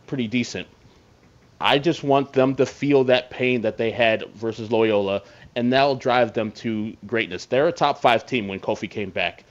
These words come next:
They have a lot of returning starters. I think Ayo and Adam Miller, who's a freshman who transferred out to L S U,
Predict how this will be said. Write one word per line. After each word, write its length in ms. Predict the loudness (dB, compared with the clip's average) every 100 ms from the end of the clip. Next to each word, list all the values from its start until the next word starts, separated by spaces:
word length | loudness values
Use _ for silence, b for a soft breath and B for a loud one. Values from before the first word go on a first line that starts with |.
| b b -6
They 80 |
have 160 | -2 0
a 60 | 0
lot 220 | 2 2
of 40 | 2
returning 380 | 0 -2 -2
starters. 400 | -2 0 0 -4 -8
I 60 | -6
think 240 | -6 -4
Ayo 520 | 0 2 4 4 2 -2
and 260 | -4 -4 -2
Adam 260 | 0 0 0
Miller, 340 | 0 -2 -4 B B -10
who's 120 | -6
a 60 | -4
freshman 440 | -2 -2 -2 -8
who 40 | -8
transferred 400 | -6 -6 -4 -4
out 160 | -4
to 100 | -6
L 180 | -6 -6
S 160 | -6 -4
U, 240 | -2 -4